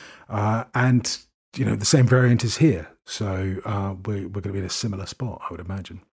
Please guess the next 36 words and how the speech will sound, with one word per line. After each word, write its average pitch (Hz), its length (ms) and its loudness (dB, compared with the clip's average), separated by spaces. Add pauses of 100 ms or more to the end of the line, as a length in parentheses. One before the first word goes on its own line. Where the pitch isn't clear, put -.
(1700)
Uh, 110 300 -4
so, - 140 -8
yeah, 202 180 -2
it'll 143 140 -2
just - 160 -8
be 110 60 -8
the 98 80 -10
two 151 200 0
of 156 80 0
us, - 260 -4
and 107 480 -4
we 107 200 -4
will 98 300 -4 (240)
drink 127 260 0
that, 117 260 -4
uh, 113 220 0
Laurent 117 280 0
Perrier. 151 380 0 (140)
We 117 120 0
will 95 100 -6
take - 200 -4
the 113 80 -6
dogs 131 260 -2
out. 202 360 -2 (840)
Um, 113 580 -4
and, 120 480 0 (120)
well, 131 200 2
as 143 180 2
will 156 100 6
become 127 280 0
apparent 117 440 0
earlier, 110 260 -2
we 110 120 -4
may 175 340 2
have 127 240 -4
some, 101 240 -8